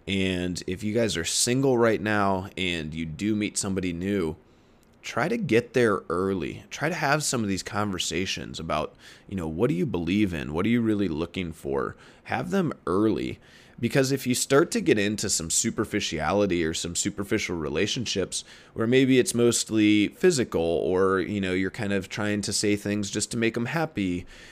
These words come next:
and, you know, you're trying to be real, uh, I don't know, I guess I would say transparent or fake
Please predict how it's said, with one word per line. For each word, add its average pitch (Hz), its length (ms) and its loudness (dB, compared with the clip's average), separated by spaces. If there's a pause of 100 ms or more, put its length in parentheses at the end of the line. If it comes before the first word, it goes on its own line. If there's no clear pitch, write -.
(100)
and, 98 540 -2
you 107 120 0
know, 101 80 0
you're 101 180 2
trying 117 340 -2
to 107 40 -2
be 104 240 -2
real, 113 760 4 (760)
uh, 95 260 -8 (280)
I 139 60 -2
don't 113 120 -4
know, 85 180 -4
I 98 60 0
guess 104 220 0
I 107 80 -2
would 113 140 0
say 107 180 2
transparent 107 720 -2
or 98 140 -4
fake 110 500 -2